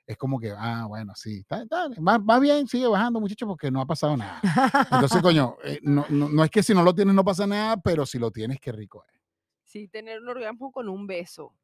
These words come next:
Speaker 2: Eso es riquísimo.
Speaker 3: Dicen que el veinte por ciento de las mujeres han llegado a un orgasmo con un beso.
Speaker 2: Totalmente,
Speaker 1: Bueno,
Speaker 2: eso
Speaker 1: yo
Speaker 2: es
Speaker 1: puedo
Speaker 2: una
Speaker 1: tener
Speaker 2: cosa
Speaker 1: erección con un
Speaker 2: increíble.
Speaker 1: beso.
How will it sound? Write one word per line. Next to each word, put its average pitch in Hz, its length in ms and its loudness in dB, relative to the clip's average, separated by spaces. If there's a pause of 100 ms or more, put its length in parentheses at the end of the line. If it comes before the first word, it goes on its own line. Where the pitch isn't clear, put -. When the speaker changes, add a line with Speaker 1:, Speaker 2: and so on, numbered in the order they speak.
(180)
Speaker 2:
Eso 151 180 -6
es 131 100 -6
riquísimo. 139 580 -8
Speaker 3:
Dicen 165 260 -10
que 254 60 -10
el 254 60 -10
veinte 240 280 -8
por 247 120 -10
ciento 196 240 -10
de 208 60 -6
las 226 140 -8
mujeres 220 400 -8
han 214 120 -6
llegado 190 300 -6
a 202 40 -8
un 202 100 -6
orgasmo 247 580 -6 (220)
con 214 320 -2
un 208 180 -2
beso. 180 320 -8
Speaker 2:
Totalmente, 131 640 0
Speaker 1:
Bueno, 135 160 8
Speaker 2:
eso 107 80 4
Speaker 1:
yo 104 60 0
Speaker 2:
es - 60 -10
Speaker 1:
puedo 131 140 4
Speaker 2:
una 135 100 -2
Speaker 1:
tener 127 100 4
Speaker 2:
cosa 139 80 6
Speaker 1:
erección 120 260 2
con 135 120 0
un 131 60 2
Speaker 2:
increíble. 95 140 -4
Speaker 1:
beso. 95 260 -14